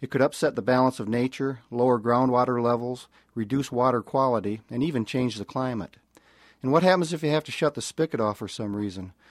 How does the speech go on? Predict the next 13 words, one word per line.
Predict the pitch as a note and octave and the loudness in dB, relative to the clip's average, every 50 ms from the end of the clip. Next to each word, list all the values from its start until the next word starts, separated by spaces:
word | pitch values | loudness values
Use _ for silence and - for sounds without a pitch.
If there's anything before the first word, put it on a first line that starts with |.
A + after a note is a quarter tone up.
| _ _ | _ _
Who's | F3+ F#3 | -4 -2
gonna | F#3 G3+ F3 D#3 | 0 0 -2 0
tell | - - D#3+ C#3+ | 2 4 4 4
the | C3 B2 | 4 2
folks | - D3+ C#3+ C3 - - | 0 0 0 0 -2 -4
in | A#2+ G#2 | -6 -4
Sun | - - C3+ B2+ A#2 | -2 0 0 0 0
City | - - D3+ C#3 B2+ A2+ | -2 -4 -2 -2 0 0
that | F#2+ G#2 - | -2 -4 -6
the | A2 G#2 | -6 -2
well | G#2+ C3 C#3 C#3+ A#2+ | 0 2 2 2 2
is | G2 G2 - | 0 -2 -6
dry? | A2 F#2+ F#2 F2+ F2 F#2 - | -6 -6 -6 -6 -8 -12 -16